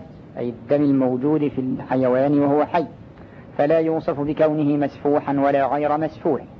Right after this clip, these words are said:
ومن ثمرات طهارة غير المسفوح أنه إذا أصاب الثوب منه أكثر من درهم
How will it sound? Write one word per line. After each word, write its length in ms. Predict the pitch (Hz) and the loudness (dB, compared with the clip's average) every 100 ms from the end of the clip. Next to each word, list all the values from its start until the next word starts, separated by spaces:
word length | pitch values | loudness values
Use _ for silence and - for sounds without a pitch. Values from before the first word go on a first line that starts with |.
| - - - - - - - | -20 -20 -20 -20 -20 -12 0
ومن 160 | 170 208 | 2 2
ثمرات 500 | 208 180 175 170 151 | 2 2 2 0 -4
طهارة 500 | 151 160 160 143 147 | -2 0 0 -2 -2
غير 240 | 151 143 | 0 0
المسفوح 600 | 139 139 135 175 185 202 214 - - - - | 0 -2 -2 0 0 0 -4 -8 -18 -8 0
أنه 320 | 147 156 147 | 4 4 2
إذا 300 | 156 135 135 | 0 0 0
أصاب 420 | 135 127 180 175 135 | 0 0 2 2 0
الثوب 640 | 127 - - 160 156 131 | -6 -8 0 2 2 0
منه 480 | 147 151 151 135 135 | 0 0 -2 -2 -2
أكثر 480 | 165 151 - 156 147 | -2 -4 -2 0 0
من 200 | 135 127 | -2 -2
درهم 420 | 147 165 175 208 | -2 0 -2 -2